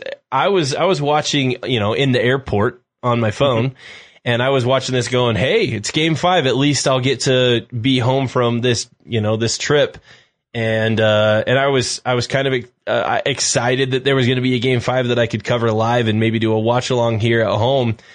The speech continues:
Speaker 1: Um, but, <laughs> uh, alas, that was not the case because
Speaker 2: Yeah.
Speaker 1: Chicago went on an absolute tear, making a huge, uh, run,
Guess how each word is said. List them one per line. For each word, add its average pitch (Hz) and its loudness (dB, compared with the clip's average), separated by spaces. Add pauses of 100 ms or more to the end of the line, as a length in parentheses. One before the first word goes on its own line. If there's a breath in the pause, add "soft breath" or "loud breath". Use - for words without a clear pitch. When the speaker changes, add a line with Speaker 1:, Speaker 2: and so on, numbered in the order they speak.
(400 loud breath)
Speaker 1:
Um, 104 0 (800)
but, 131 -2 (380 loud breath)
<laughs> - -20
uh, 117 2
alas, 120 0
that 127 2
was 127 0
not 180 2
the 165 0
case 135 0
because 127 2
Speaker 2:
Yeah. - -4
Speaker 1:
Chicago 143 0
went 147 2
on 131 2
an 120 0
absolute 139 -2
tear, 113 2 (340 loud breath)
making 131 0
a 120 2
huge, 170 0
uh, 127 2
run, 120 2